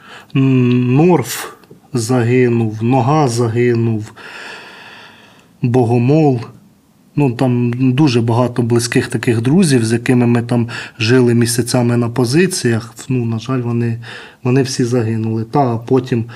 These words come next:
потім всі, в кінці січня там штурм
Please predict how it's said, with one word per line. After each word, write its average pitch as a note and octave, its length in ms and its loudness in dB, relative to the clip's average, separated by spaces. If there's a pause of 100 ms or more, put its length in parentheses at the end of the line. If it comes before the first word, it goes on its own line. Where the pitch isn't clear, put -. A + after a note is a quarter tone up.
(520)
потім A#2+ 680 0 (1120)
всі, - 380 -2
в A2+ 100 -8
кінці C3 400 0
січня B2 560 0
там A#2 360 0 (220)
штурм A#2+ 720 0